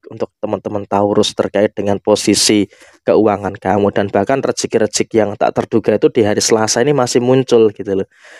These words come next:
Sehingga kamu juga nggak usah terlalu cemas, nggak usah terlalu khawatir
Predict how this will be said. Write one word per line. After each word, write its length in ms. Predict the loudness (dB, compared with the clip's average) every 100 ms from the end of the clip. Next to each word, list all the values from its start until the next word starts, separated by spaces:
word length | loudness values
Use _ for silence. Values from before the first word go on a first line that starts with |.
| -16 -2
Sehingga 240 | 0 0
kamu 240 | 0 -2
juga 240 | -2 -4 -2
nggak 80 | -2
usah 160 | -2 -2
terlalu 240 | 0 0 0
cemas, 400 | 0 -2 -2 0
nggak 80 | 0
usah 240 | 0 -2 -2
terlalu 240 | 2 2 2
khawatir 560 | 0 0 0 -2 -4